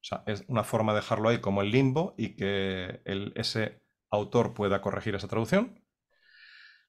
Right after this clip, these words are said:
fatsi, que son, es un estado intermedio también, es un poco más raro. Ese es cuando, por ejemplo, eh, el autor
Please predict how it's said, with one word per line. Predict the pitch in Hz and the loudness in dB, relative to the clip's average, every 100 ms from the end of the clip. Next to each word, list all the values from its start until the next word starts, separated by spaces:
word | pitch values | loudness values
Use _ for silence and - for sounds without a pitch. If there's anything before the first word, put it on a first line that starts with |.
| _ | _
fatsi, | - 160 160 - 127 | 2 4 4 2 0
que | - 113 | 0 0
son, | - 151 123 - - _ - | 4 4 2 -2 -12 _ -2
es | 131 - | -2 0
un | 143 | -2
estado | 135 - 143 139 | -4 -2 -2 0
intermedio | 131 123 120 139 127 123 | -2 0 2 2 2 0
también, | 120 123 143 135 | 0 2 2 2
es | 120 | -2
un | 123 | -2
poco | 120 117 | 0 2
más | 113 | 2
raro. | 143 135 123 - | 4 4 2 -2
Ese | 117 131 | -2 -2
es | 123 | 0
cuando, | 117 110 101 | 2 2 2
por | 107 | 0
ejemplo, | - 123 123 123 123 - _ | 2 0 4 4 2 -4 _
eh, | 113 110 113 | -2 -2 -2
el | 113 110 | 0 -2
autor | 104 - 139 120 123 | 0 2 4 2 -6